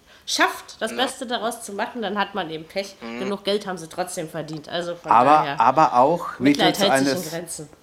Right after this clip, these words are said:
Speaker 3: aber auch mittels eines Totalausfalls von Lewandowski.
Speaker 1: Ja gut,
Speaker 2: Ja.
Speaker 1: aber da geht ja auch gerade ein bisschen wer hinter den Kulissen rum.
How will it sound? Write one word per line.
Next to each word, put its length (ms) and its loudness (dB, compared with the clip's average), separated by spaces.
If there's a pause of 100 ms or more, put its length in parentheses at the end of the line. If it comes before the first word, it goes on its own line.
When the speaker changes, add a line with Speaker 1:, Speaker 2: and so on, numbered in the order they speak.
(180)
Speaker 3:
aber 300 6
auch 200 2
mittels 360 -4
eines 360 -2
Totalausfalls 1000 2
von 220 2
Lewandowski. 680 -2 (1400)
Speaker 1:
Ja 100 6
gut, 220 2
Speaker 2:
Ja. 80 4
Speaker 1:
aber 120 2
da 120 4
geht 200 -2
ja 140 2
auch 80 -2
gerade 280 4
ein 120 0
bisschen 300 -2
wer 100 -2
hinter 260 0
den 200 -4
Kulissen 400 -6
rum. 260 -2